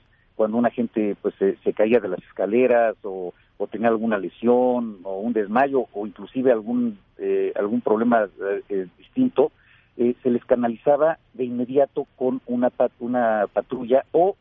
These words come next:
una ambulancia, según el caso, eh, lo que se pudiera hacer, y, eh, se llevaba a las, eh,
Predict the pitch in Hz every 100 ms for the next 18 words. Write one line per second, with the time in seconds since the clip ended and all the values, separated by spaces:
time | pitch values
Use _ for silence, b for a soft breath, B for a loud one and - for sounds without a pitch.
0 | - 127 127 120 104 110 117 - 135 107
1 | 113 117 - 104 - 175 _ _ _ _
2 | - 107 104 104 104 101 101 98 101 -
3 | 101 - 110 127 135 - 117 - _ _
4 | _ - 175 190 _ - 113 - 107 110
5 | 127 143 - 107 104 101 95 - 95 92
6 | 90 87 85